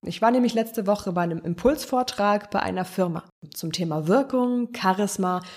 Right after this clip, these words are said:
und wie die Leute und natürlich auch du, wenn du dir diesen kleinen Teil von dem Vortrag anhörst,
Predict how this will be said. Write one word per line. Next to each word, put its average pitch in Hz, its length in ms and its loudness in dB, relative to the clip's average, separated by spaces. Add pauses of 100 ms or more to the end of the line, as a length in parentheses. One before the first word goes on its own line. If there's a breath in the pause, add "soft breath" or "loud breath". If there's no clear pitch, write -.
(140 loud breath)
und 220 420 2
wie 208 80 2
die 202 100 2
Leute 185 400 2
und 196 60 -4
natürlich 175 400 0
auch 160 140 -6
du, 294 360 0
wenn 240 140 4
du 214 100 2
dir 196 140 -2
diesen 185 260 -2
kleinen 180 340 -2
Teil 175 240 -4
von 175 140 -6
dem 165 140 -4
Vortrag 170 420 -8
anhörst, 254 400 2